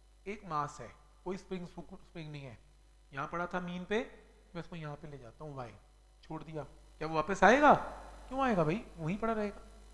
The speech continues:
हालांकि मैंने वाई इसमें भी increase किया, पर उसमें वापस आने की acceleration ही नहीं हुई। तो वापस आने की acceleration किन में होती है? जिन bodies में, जिन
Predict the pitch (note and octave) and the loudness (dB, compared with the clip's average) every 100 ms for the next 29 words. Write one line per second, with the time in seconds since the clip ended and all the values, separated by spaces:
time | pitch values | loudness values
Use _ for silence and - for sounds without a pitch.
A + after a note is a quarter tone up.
0 | - - - - B2+ C#3 F3 G#3+ G3+ A3 | -20 -20 -20 -10 -4 -2 0 2 2 6
1 | F3 G3+ - A#3+ C#4 C#4 C4 B3+ G3 G3+ | 6 6 0 -4 -2 -2 0 -2 -2 2
2 | G#3 D#3+ - - - G#3+ - B3 E3 D#3+ | 4 4 -2 -10 -4 -4 -2 -2 2 0
3 | A#3+ - A3+ A#3 A3+ E3 - C#3 A#2+ D3 | 0 -2 -2 -2 -2 -4 -6 -12 -10 -10
4 | E3+ F#3+ G#3+ - - - - - - - | -10 -10 -10 -14 -20 -20 -20 -20 -20 -20
5 | - - - C4 D#4+ - C#3 C#3+ - C#4 | -20 -20 -6 -4 -4 -8 -2 -2 0 -4
6 | C#4 A3+ G#3 A3+ B3 F#3+ - G3+ F#3 A#3+ | 0 0 0 -2 0 0 -2 -10 -8 -10
7 | - G#3 G3+ A3+ G3 G3 E3 D3+ A#2+ - | -10 -8 -6 -6 -6 -8 -10 -10 -12 -20
8 | - - - - - - C#3 G#3+ C4 D4+ | -20 -20 -20 -20 -20 -20 -12 -6 -6 -4
9 | A3 F3+ E3+ F3+ E3+ F3+ G#3 B3 - - | -2 0 0 -6 -6 -4 -4 -4 -10 -10
10 | A#3 C4+ | -6 -6